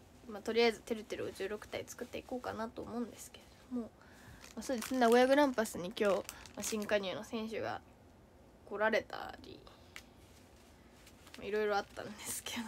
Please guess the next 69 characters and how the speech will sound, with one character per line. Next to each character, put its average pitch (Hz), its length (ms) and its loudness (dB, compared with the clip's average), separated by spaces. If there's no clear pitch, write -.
<laughs> - 840 -14
今 214 80 -2
日 190 40 -2
一 190 200 -6
日。 202 380 -12
個 269 140 0
人 311 260 6
的 320 460 4
ト 370 100 4
ピ 302 160 -2
ッ 254 140 -10
ク 240 100 -4
ス 208 160 -2
は、 202 380 6
あ 208 80 -6
の 214 580 4
ー、 - 180 -20
ジ 220 100 6
ェ 294 40 12
イ 403 140 12
ス 415 160 10
リ 392 220 12
ー 285 40 4
が 240 360 12
今 233 140 -2
年 269 540 6
十 233 160 2
周 - 180 8
年 214 200 4
な 151 100 -6
ん 131 100 -6
で 247 80 -4
す - 100 -6
よ 247 80 2
ね。 349 220 4
そ - 140 -2
れ 320 160 6
で、 320 80 12
あ 226 100 10
の、 196 140 -2
有 349 300 10
名 370 240 12
な 359 360 12
イ 220 60 0
ラ 254 160 10
ス - 40 -2
ト 294 120 6
レ 277 140 12
ー 254 80 4
タ 208 140 6
ー 226 40 4
さ 240 160 0
ん 214 100 -2
で、 233 180 4
リ 294 140 8
オ 269 60 12
タ 254 160 4
さ 233 160 2
ん 226 60 0
っ - 20 -14
て 208 140 -2
い 214 400 6
う、 214 40 2
ま 214 120 0
あ、 - 20 0
J 311 220 8
リ 359 180 10
ー - 20 4
グ 240 320 10